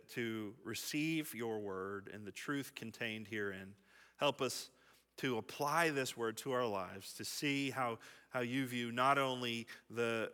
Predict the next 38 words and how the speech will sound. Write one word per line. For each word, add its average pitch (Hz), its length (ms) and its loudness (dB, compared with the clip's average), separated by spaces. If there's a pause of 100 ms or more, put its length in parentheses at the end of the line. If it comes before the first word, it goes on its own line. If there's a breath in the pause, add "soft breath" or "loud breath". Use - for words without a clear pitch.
the 117 160 -2
Christians 143 540 -2
in 123 160 0
Rome 139 340 2
in 127 80 -2
the 120 80 -2
first 120 300 -2
century, 117 340 -4
but 113 140 -4
how 131 160 -2
you 139 180 -2
view 127 300 -4
us 135 180 -2
today - 460 -4 (920)
and 107 100 -14
how 120 160 -2
we 123 140 -2
fit 123 260 -2
into 120 280 -4
your 110 160 -4
plan. 98 500 -10 (540 soft breath)
God, 127 160 4
I 117 60 2
pray 123 260 0
that 113 200 -4
you'd 117 260 -6 (300 loud breath)
just - 300 -6 (1300 soft breath)
e-, 117 60 -6 (240)
enlarge 147 840 4
our 127 280 2
vision 117 400 -2
of 104 160 -6
what 117 240 -4
you 120 120 -8
want 113 200 -6
to 113 120 -10
do 113 240 -6
both 104 320 -6